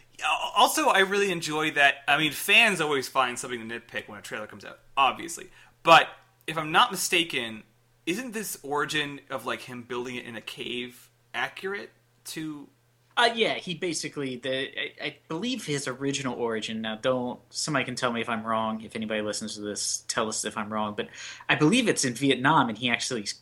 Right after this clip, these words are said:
Speaker 2: gets a piece of landmine, he steps on a landmine, or somebody near him steps on a landmine,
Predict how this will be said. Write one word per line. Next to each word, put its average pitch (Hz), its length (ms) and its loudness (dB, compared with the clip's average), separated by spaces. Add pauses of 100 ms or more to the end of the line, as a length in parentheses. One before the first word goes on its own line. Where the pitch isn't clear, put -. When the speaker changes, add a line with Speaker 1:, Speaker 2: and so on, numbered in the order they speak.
Speaker 2:
gets 127 240 -4
a 107 180 -2
piece - 220 -2
of 107 120 -2
landmine, 117 440 -2
he 127 120 -4
steps 151 300 0
on 123 80 -2
a 107 60 -4
landmine, 110 560 -6
or 101 60 -8
somebody 117 340 -2
near 113 320 -2
him 107 160 -10
steps - 300 -6
on 104 120 -4
a 98 60 -8
landmine, 104 480 -6